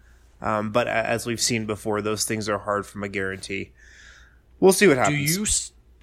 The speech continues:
Speaker 2: do you still bother with games like this to, to do the sort of like, fantasy ideal thing? Like, okay, they're gonna blow out Charlotte, so I hope we see M P J for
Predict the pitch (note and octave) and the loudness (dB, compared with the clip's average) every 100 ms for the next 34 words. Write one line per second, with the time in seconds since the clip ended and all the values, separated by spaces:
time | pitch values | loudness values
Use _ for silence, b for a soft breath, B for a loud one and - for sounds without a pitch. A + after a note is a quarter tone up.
0 | - B2 D3+ E3+ G#3 - G3 G3+ B2 G#2 | -20 -6 -2 0 4 4 4 2 2 2
1 | G2+ A#2+ B2+ B2 - B2 - C3 B2 A#2+ | 2 0 -4 -8 -10 -12 -8 -4 -2 -2
2 | B2 A#2+ B2 A#2+ - - - G#2+ G2+ F#2+ | -4 -4 -4 -2 -2 -2 -6 -6 -8 -12
3 | F2+ b b b b b b b b - | -14 b b b b b b b b -4
4 | C3+ A2+ B2+ C3 A#2 A2 - A#2+ A2+ G2+ | -4 -2 -2 -2 -2 0 0 0 -2 -4
5 | - - - - G#2 G2 - B2 A#2 A#2+ | -10 -18 -20 -14 -10 -10 -4 2 2 2
6 | - A2+ A2 F#2+ G#2+ G2+ A2 A#2 - C#3 | 0 0 0 0 0 -2 -4 -4 -4 -4
7 | C3 C3 - - G#2 C#3+ C3+ A#2 C3 C#3 | -4 -8 -12 -8 0 0 2 0 0 -2
8 | A#2+ B2+ C3+ B2+ B2 - B2+ A#2+ A#2 - | -2 0 0 0 0 0 0 0 -2 -2
9 | B2 G#2+ - D3 - C3+ B2 - B2 B2 | 0 -2 0 -2 -2 -4 -2 -4 -4 -6
10 | A#2 A#2+ G#2 A2 A2 A2 - A2+ G2 F#2+ | -6 -8 -8 -4 -4 -4 -6 -6 -6 -8